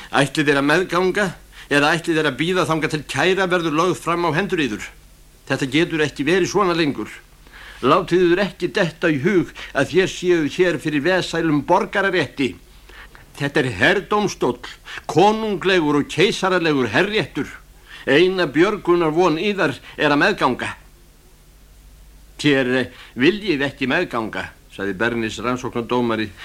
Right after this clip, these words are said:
því að Sveik var þögull sem gröfin. „Þér viljið ekki segja mér hvers vegna þér eru lokaður hér inni. Þér ættu þó að segja mér það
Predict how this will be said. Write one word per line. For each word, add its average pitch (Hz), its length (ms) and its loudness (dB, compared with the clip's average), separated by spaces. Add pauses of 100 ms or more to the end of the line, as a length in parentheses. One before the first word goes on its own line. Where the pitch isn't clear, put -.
(140)
því 135 140 2
að 120 100 -2
Sveik 147 400 0
var 143 120 0
þögull 147 600 -2
sem 110 260 -6
gröfin. 101 520 0 (580)
„Þér 143 240 4
viljið 196 400 0
ekki 131 220 -8
segja 156 320 -2
mér 127 240 2 (200)
hvers - 340 0
vegna 151 360 0
þér 147 160 4
eru 139 240 2
lokaður 135 400 2
hér 123 120 0
inni. 127 320 2 (440)
Þér 147 240 4
ættu 185 280 -4
þó 180 200 2
að 151 120 0
segja 180 200 2
mér 120 160 0
það 107 180 -4